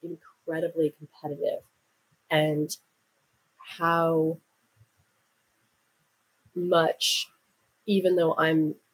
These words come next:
trying to do my best and I come with years of experience, that I still need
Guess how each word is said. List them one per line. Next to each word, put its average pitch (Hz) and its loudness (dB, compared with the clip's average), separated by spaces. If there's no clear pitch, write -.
trying 165 0
to 165 -4
do 156 -2
my 151 -2
best 151 -6
and 170 -12
I 170 -12
come 156 -6
with 147 -4
years 165 -2
of - -8
experience, 151 -2
that 160 2
I 165 2
still 160 0
need 151 -2